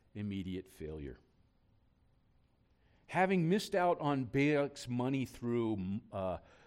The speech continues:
through prophecy, 'cause he wasn't allowed to, Balaam says, "You know, there's another way that we could do it."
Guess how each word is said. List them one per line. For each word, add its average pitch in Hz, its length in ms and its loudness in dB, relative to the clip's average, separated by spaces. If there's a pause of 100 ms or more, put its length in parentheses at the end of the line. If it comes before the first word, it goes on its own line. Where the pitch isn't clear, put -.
(160)
through 104 160 -6
prophecy, - 640 -2
'cause 98 180 -10
he 92 40 -10
wasn't 120 280 -4
allowed - 260 -4
to, 135 200 -14 (1300)
Balaam 156 520 2
says, 117 420 0
"You 120 100 -2
know, 127 120 -2
there's 113 220 -6
another 104 360 -6
way 76 320 -10
that 82 80 -20
we 82 100 -18
could 76 200 -18
do 62 100 -18
it." 58 140 -20